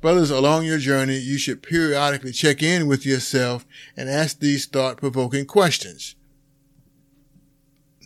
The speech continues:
Take the, take one step further. To take it one step further, not only ask yourself, but really work to get answers and keep track of how your answers change.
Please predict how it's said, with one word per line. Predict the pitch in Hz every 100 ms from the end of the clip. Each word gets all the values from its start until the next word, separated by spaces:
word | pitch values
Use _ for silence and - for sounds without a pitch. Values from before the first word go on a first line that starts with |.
| _ _ _ _ _ _ _ _ - - _ -
Take | 160 175
the, | 156 135 _ -
take | - 165 - - _ _ _ _ -
one | 131 131 170
step | 185 - 170 170
further. | - 143 127 117
To | 120
take | 151 262 240
it | 131
one | 135 127
step | - 123 -
further, | 131 123 117 120 - - - -
not | 147 175 147
only | 151 143 131
ask | 143 185 175
yourself, | 147 131 139 123 123 - _ -
but | 131
really | 127 147 180 170
work | 143 135 135 135
to | 139
get | 131 131
answers | 139 139 127 131 127 - - -
and | 139 -
keep | 190 160
track | - 147 131 -
of | 131 113 -
how | 143 135
your | 131 120
answers | 127 120 123 -
change. | - 123 90 67 -